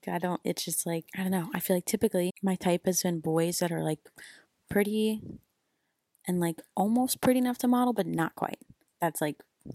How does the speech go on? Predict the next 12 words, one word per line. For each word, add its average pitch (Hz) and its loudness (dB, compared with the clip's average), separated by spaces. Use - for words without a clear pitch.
my 151 0
type - -6
to 151 0
a 147 0
T. - -4
But - -6
now, 185 2
especially 262 0
now 185 0
that 190 0
I'm 180 -2
twenty-two, 175 0